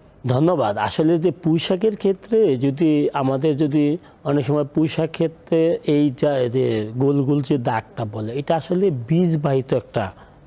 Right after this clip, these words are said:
রোগ। এটা একটা ছত্রাকের কারণে হয়ে থাকে, সার্কোস্পোরা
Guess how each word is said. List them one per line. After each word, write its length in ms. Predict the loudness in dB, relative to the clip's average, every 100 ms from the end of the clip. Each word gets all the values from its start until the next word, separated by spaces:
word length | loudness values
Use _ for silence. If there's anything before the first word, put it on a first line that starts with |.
| -20 -20 -20 _ _ -2
রোগ। 240 | 0 -2 -8 -20 -20 -20 -20 -6
এটা 160 | -2
একটা 160 | 0 -2
ছত্রাকের 560 | -2 -4 -2 0 0 0
কারণে 300 | -2 0 -2
হয়ে 160 | -2
থাকে, 180 | -4 -6
সার্কোস্পোরা 880 | -4 -4 -2 -4 -2 -2 0 -2